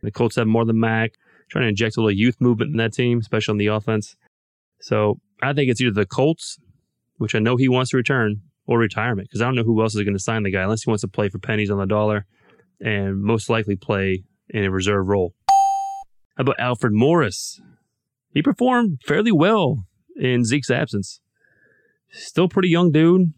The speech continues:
not a lot of miles, at least not recently. In the right situation, with a good quarterback, decent offensive line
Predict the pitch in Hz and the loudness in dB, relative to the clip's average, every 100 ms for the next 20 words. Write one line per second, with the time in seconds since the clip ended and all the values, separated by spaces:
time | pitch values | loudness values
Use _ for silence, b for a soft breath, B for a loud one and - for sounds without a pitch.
0 | - 123 139 147 156 135 127 147 127 123 | -6 -2 0 2 2 2 2 2 0 0
1 | 120 120 131 131 131 117 139 117 110 117 | -2 0 0 0 0 0 0 0 0 0
2 | - b b b b b b b _ _ | -4 b b b b b b b _ _
3 | _ _ _ - 139 143 160 165 151 131 | _ _ _ -2 2 2 2 0 2 4
4 | 131 135 131 131 120 117 - 143 - 135 | 4 2 2 0 -2 -6 -2 -2 2 2
5 | 113 123 120 117 107 123 120 123 110 120 | 2 0 0 -4 -2 0 2 0 0 0
6 | 117 107 110 107 107 104 | 0 2 2 2 0 -4